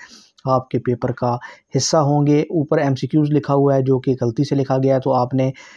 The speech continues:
उस, ये नहीं समझना कि एमसीक्यूज़ शामिल किए जाएंगे, बल्कि ये सवालात हैं।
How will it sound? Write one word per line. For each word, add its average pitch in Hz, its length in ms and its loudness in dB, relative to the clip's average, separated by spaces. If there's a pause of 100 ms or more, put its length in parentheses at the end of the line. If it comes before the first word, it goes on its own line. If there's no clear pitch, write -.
(460)
उस, 165 200 -4 (200)
ये 135 420 2
नहीं 156 200 4
समझना 135 400 0
कि 127 200 0 (340)
एमसीक्यूज़ 135 500 0
शामिल 151 320 2
किए 143 180 2
जाएंगे, 147 280 0
बल्कि 135 260 0
ये 135 160 2
सवालात 117 600 -2
हैं। 143 140 0